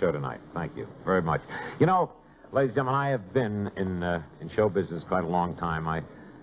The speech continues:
I don't want to feel too nostalgic about this right now or talk nostalgically, but I'd like to let my hair down on the show tonight. Is it all right? We got a little time? Uh, you know, uh, this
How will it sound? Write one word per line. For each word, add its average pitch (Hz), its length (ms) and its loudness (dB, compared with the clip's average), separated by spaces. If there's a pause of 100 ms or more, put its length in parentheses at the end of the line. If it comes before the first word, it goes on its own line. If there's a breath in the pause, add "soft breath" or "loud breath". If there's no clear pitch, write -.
(300 loud breath)
I 90 80 0
don't 98 100 4
want 92 140 4
to 82 180 0 (340)
feel 92 220 6
too 98 180 2
nostalgic 90 680 0
about 73 260 0
this 82 220 -2
right 78 180 0
now 80 260 0
or 76 120 0
talk 98 300 0
nostalgically, 71 640 -2
but 80 120 0 (540 loud breath)
I'd - 60 -4
like 98 140 2
to - 60 -2
let 92 160 4
my 80 140 0
hair 98 180 2
down 76 240 -2
on 71 80 -4
the 69 60 -6
show 90 180 2
tonight. 80 400 -2
Is 80 80 -6
it 95 60 0
all 104 60 4
right? 107 140 0
We 82 80 -2
got 98 120 2
a 98 60 2
little 101 180 4
time? 117 260 2 (760 loud breath)
Uh, 110 260 6 (120)
you 117 140 4
know, 117 240 6
uh, 104 160 8 (640)
this 110 120 6